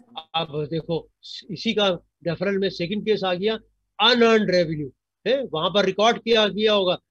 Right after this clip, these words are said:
या पैसा रिसीव किया होगा जनरल एंट्री में, ठीक है, इसका भी adjustment अब करेंगे हम, इसीलिए तो नाम रखा हुआ ना adjustment, adjusting entry।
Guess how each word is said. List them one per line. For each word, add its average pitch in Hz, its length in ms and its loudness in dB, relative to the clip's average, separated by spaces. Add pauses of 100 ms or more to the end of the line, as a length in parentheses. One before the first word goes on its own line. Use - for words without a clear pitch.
(240)
या 180 80 -2
पैसा 180 360 -2
रिसीव 214 400 -2
किया 208 140 2
होगा 175 200 2
जनरल 175 360 0
एंट्री 175 240 -4
में, 151 100 -6 (380)
ठीक 208 120 -8
है, 277 100 -8 (300)
इसका - 220 -4
भी 190 120 0
adjustment 185 500 -2
अब 175 140 -4
करेंगे 180 280 0
हम, 156 80 -4
इसीलिए - 480 -8
तो 247 120 -2
नाम 190 280 -2
रखा 190 180 -4
हुआ 185 160 0
ना 262 100 -2
adjustment, 165 680 -6 (220)
adjusting 170 500 -4
entry। 147 240 -6